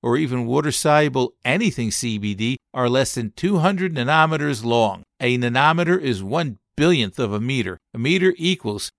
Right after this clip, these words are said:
are you ready for this? Three point two eight zero eight four feet. Because the C B D molecules are so incredibly small,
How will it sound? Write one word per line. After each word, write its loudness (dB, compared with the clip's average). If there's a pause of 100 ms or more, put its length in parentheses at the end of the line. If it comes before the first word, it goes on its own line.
are -8
you -4
ready 0
for -10
this? -2 (160)
Three -2
point -4
two -2
eight -2
zero 2
eight -6
four -2
feet. -4 (400)
Because -2
the -6
C -2
B -6
D -6
molecules 0
are 2
so 0
incredibly -2
small, 2